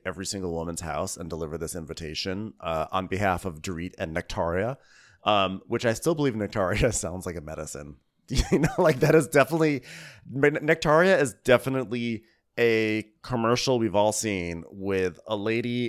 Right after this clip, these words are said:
in her fifties with, like, beautiful gray hair, like, with an iPad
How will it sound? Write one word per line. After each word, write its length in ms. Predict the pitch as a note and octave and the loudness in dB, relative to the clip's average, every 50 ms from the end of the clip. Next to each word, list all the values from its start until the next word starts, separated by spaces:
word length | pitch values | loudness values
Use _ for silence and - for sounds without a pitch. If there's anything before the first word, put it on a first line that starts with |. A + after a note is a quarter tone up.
| - | -4
in 140 | - A2 G#2+ | -6 -6 -6
her 320 | G#2+ G2+ G2 G2+ G2 F#2+ F#2+ | -6 -6 -4 -4 -4 -4 -4
fifties 720 | - - C#3+ C3+ - - F#2+ F2 F2 F2+ F2+ F2+ F2 - - G#2 G#2+ _ - | -6 -6 -8 -8 -8 -8 -8 -6 -6 -4 -6 -6 -6 -8 -10 -12 -20 _ -8
with, 180 | G#2 G2+ - | -8 -8 -6
like, 240 | - F#2 G2 F2+ - - | -4 -6 -6 -6 -8 -6
beautiful 680 | A2+ A#2 A2+ A2+ - A#2+ A#2 A2+ A2 A2 G#2 - _ _ _ | -6 -4 -4 -4 -2 -2 -2 -2 -2 -4 -6 -10 _ _ _
gray 300 | - F#2 G2 F#2+ F#2+ G2+ | -12 -8 -6 -4 -4 -4
hair, 580 | G2+ G2+ G#2 G2 F#2+ F#2 F2 F2 F2 F2 E2+ - _ _ _ _ _ _ _ - | -2 -2 0 2 2 2 2 2 2 0 -2 -4 _ _ _ _ _ _ _ -8
like, 160 | F#2+ G2+ G2+ - D3+ | -8 -8 -8 -10 -10
with 240 | D3 A#2 B2+ B2+ A#2 | -4 -2 -2 0 -2
an 80 | A2+ - | -2 -4
iPad 760 | F#2 F#2+ G2+ G#2+ G#2 - A#2 A2+ A2 A2 A2 A2+ A#2+ C3 B2 | -2 0 0 -2 -2 -2 0 2 4 4 4 2 2 -2 -6